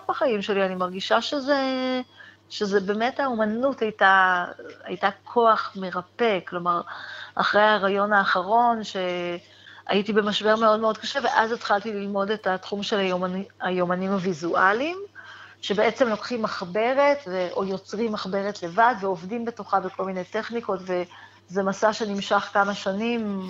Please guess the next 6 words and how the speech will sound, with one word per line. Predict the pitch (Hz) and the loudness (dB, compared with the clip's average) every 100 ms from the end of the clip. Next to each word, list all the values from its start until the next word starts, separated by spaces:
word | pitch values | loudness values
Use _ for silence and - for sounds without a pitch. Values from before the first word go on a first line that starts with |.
| 190 202 | -8 -2
בעצם | 185 - 190 - | -2 0 0 4
עד | 196 196 | 4 4
היום, | 214 247 240 220 - - - - | 4 4 2 -4 -12 -20 -20 -18
שלמדתי | - 202 185 196 254 269 - 185 | -4 -2 0 4 4 2 -6 -8
וחקרתי | 185 185 - 254 269 262 220 180 | -6 -4 4 4 4 -2 -8 -4
ולימדתי, | 185 175 185 202 262 269 269 240 226 | -4 -4 0 4 4 2 -6 -8 -8